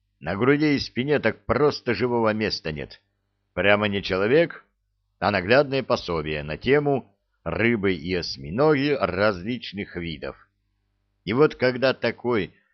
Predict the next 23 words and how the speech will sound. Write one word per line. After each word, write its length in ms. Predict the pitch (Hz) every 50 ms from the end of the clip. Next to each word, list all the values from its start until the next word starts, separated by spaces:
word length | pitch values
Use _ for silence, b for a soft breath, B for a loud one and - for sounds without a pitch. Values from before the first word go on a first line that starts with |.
| _ -
морской 640 | 87 95 110 117 117 - - - - 120 117 101
волчище 960 | 90 87 95 98 95 98 - - 151 160 151 - - - - - 67 64 - - _ _ _ _ _
начинает 640 | - 78 101 - 107 120 123 135 135 123 120 104 -
от 140 | 110 104 -
страха 680 | - - - - 107 117 113 - - 101 101 90 - _ _ _ _
зубом 540 | 82 80 82 123 120 101 98 101 95 90 85
на 140 | 85 85 76
зуб 420 | 64 - 143 170 165 - - -
не 160 | 127 123 117
попадать. 680 | 98 - 98 - 92 78 65 65 - _ - - _ _ _ _ _ _ _ _ _ _ _ _ _ _
Хотя 440 | - 208 214 - - 180 185 185 185
понимаю, 880 | 185 - 185 185 180 165 110 85 78 76 69 65 64 64 64 60 58 _ _ _ _ _ _ _ _ _ _ _ _ _ _
основания 840 | - 98 101 - - 85 85 76 69 117 127 143 147 151 151 151 151
у 80 | 151 139
боцмана 640 | 123 143 151 147 - - 123 135 131 135 135 110
имеются 500 | 90 80 87 98 104 110 101 - - 107
весомые. 720 | 110 117 117 - - 78 76 73 65 65 64 64 64 62 - _ _ _ _ _ _ _ _ _ _ _ _ -
Я-то 600 | - 147 160 156 156 151 151 147 143 139 127 - _ _ _
сейчас 460 | - - 127 120 - - 139 135 -
привычные 600 | - - 113 120 127 135 127 - - 104 120 123
вещи 400 | 127 135 147 139 117 - - -
видел, 400 | 85 69 67 67 - 69 65 60 -
объяснимые. 840 | 80 95 113 127 127 - 123 143 156 151 139 107 78 67 60 53 -